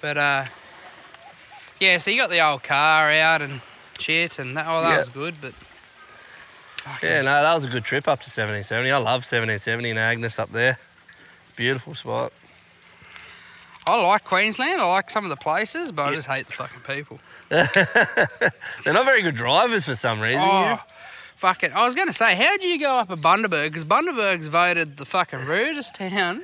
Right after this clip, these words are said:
Speaker 1: in Australia.
Speaker 2: Yeah.
Speaker 1: Of course,
Speaker 2: I,
Speaker 1: it's
Speaker 2: um,
Speaker 1: Queensland.
Speaker 2: I don't, I didn't get out much. I, we stayed at their, at their property for most of the time. I only went out to have a few lunches and stuff like that, so.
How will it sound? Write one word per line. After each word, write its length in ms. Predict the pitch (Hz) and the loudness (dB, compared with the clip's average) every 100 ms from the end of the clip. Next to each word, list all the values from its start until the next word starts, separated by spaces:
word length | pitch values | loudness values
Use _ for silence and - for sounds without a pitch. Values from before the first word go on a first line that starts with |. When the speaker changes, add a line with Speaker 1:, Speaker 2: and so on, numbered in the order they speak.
| 370 | -8
Speaker 1:
in 100 | 175 | -8
Australia. 680 | 160 - 151 165 170 131 170 - - | -6 0 2 2 0 -4 -8 -10 -2
Speaker 2:
Yeah. 260 | 135 139 | 4 4
Speaker 1:
Of 600 | - - - _ _ _ | 2 -4 -20 _ _ _
course, 140 | - 135 151 | 2 4 6
Speaker 2:
I, 60 | |
Speaker 1:
it's 80 | 143 | 4
Speaker 2:
um, 140 | 143 131 | 4 2
Speaker 1:
Queensland. 400 | 123 127 131 160 - - _ - - | -2 -6 -10 -12 -16 -20 _ -20 -4
Speaker 2:
I 160 | 127 139 | 2 2
don't, 260 | 139 131 - - - | 4 0 -2 -12 -4
I 120 | 120 | -2
didn't 180 | 135 135 | 0 0
get 160 | 120 120 | 2 4
out 180 | 123 120 | 2 2
much. 240 | 113 117 | -2 -2
I, 140 | 127 113 - | 0 -2 -2
we 100 | 127 | -6
stayed 340 | 120 - 127 120 | -4 2 2 2
at 120 | 101 | -2
their, 340 | 123 120 110 - - _ - - - | -2 -2 -2 -10 -20 _ -20 -20 -10
at 240 | - - | -8 -8
their 220 | - 120 117 _ _ | -4 -4 -4 _ _
property 420 | - 117 113 117 113 | -4 -4 -2 -6 -6
for 140 | 120 | -6
most 320 | 113 117 110 113 | -4 -4 -6 -10
of 20 | 107 | -8
the 40 | |
time. 260 | 117 120 123 | -4 -2 -2
I 40 | |
only 140 | 120 | -2
went 160 | 113 113 | -2 0
out 160 | 117 113 | 0 -2
to 140 | 110 - - _ _ - - _ | -10 -12 -20 _ _ -20 -20 _
have 180 | 117 110 | -2 -2
a 40 | |
few 280 | 101 113 107 | -4 -8 -6
lunches 420 | 107 110 113 113 | -6 -6 -6 -8
and 140 | 110 107 | -8 -10
stuff 320 | 107 110 - | -10 -10 -8
like 100 | 104 | -4
that, 300 | 107 120 - | -2 -2 -4
so. 320 | - 107 110 | -12 -10 -10